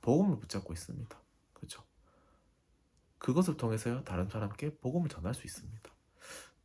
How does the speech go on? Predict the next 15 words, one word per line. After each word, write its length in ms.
그게 460
핵심 420
포인트입니다. 800
그리고 260
두 140
번째로요, 680
확신의 540
근거입니다. 880
우리는 260
어떤 320
근거를 400
가지고 640
확신을 480
갖고 300
있습니까? 520